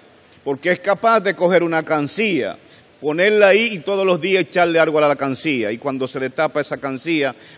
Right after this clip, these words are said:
prácticamente en menos de dos meses tienen tres mil pesos y dos mil pesos.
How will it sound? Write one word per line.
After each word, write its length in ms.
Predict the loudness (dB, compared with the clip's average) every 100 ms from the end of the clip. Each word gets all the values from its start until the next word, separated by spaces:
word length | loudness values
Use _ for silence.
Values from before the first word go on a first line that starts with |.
| -6
prácticamente 760 | -4 -2 -4 -6 -6 -6 -4
en 100 | -6
menos 220 | -4 -4 -4
de 100 | -4
dos 140 | -6
meses 420 | -4 -4 -4 -6
tienen 360 | -4 -6 -6 -6
tres 160 | -8
mil 240 | -6 -8 -6
pesos 420 | -4 -4 -4 -12 -14 -12
y 120 | -8
dos 160 | -8 -8
mil 200 | -10 -8
pesos. 400 | -8 -8 -12